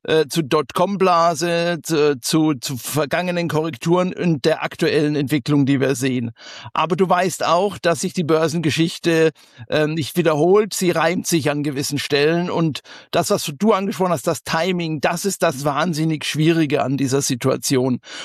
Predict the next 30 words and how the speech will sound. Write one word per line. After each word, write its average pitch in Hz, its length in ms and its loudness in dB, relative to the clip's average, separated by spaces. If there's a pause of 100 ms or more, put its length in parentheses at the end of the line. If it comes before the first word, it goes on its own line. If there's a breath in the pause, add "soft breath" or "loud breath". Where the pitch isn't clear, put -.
(120)
Und 175 160 0
ich 147 160 -2
halte 180 240 2
das 165 200 -2
Timing 190 440 0
in 170 160 0
diesem 214 400 2
Fall 147 360 0
für 165 240 -2 (280)
deinen 196 400 0
Fall 180 380 2
für 180 340 2 (260)
ungünstig 220 680 2
für 202 140 0
dich, 214 340 -2
nicht 196 280 -2
für 202 160 4
mich. 196 320 -4 (420 loud breath)
Warum? 170 540 0 (280 loud breath)
Weil 170 340 0
wenn 190 280 2
du 233 340 2 (140)
Unrecht 196 720 2
hast, - 480 -4 (260 loud breath)
dann 175 200 0
verpasst 185 600 -2
du 202 440 4 (160)
weitere 185 800 2
starke 175 540 0
Börsenjahre. 139 960 0